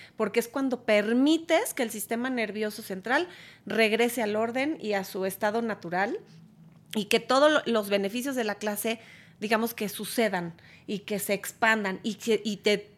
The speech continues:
piden que empieces a notar la energía, cómo se mueve, y claro que sientes cómo se mueve toda la energía en tu cuerpo,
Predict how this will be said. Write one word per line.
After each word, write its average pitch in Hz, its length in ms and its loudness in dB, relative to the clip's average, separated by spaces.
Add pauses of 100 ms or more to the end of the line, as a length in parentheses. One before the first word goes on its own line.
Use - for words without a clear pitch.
(120)
piden 247 300 -2
que 214 220 -2
empieces 214 420 -4
a 220 60 0
notar 202 360 0
la 220 60 0
energía, 208 380 -6
cómo 240 180 -4
se 220 140 -6
mueve, 190 260 -2
y 208 60 -2
claro 214 340 2
que 349 100 -2
sientes 240 320 -2
cómo 254 140 -4
se 240 120 -6
mueve 220 200 -2
toda 233 160 -6
la 233 80 -4
energía 202 300 -6
en 196 60 -10
tu 240 120 -12
cuerpo, 208 400 -6